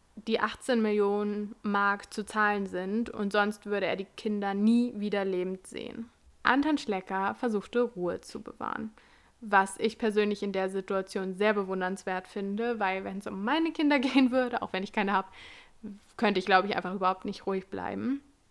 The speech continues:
Aber er versuchte sogar mit den Tätern zu verhandeln.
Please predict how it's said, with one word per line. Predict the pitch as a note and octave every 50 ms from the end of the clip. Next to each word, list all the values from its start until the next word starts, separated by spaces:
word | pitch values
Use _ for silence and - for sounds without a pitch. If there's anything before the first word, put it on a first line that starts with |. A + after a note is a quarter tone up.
| _ _ _ _ _ _ _ _ - - - _
Aber | - B3+ C4 C4 C4+ -
er | - A#3+ A#3 A#3+
versuchte | A#3+ - A3+ G3+ A3 G#3 - - - A3+
sogar | G3 F#3+ F#3+ F#3 F#3 F#3 F#3
mit | F#3+ F#3+ -
den | G#3 G#3 G3+ -
Tätern | - F#3+ F3+ F3+ - G#3 G3 G3+
zu | G3 - A#3+
verhandeln. | A#3 - C4 C4+ - D4+ C4+ G#3+ F3+ F#3+ F#3+ - - A#3 A#3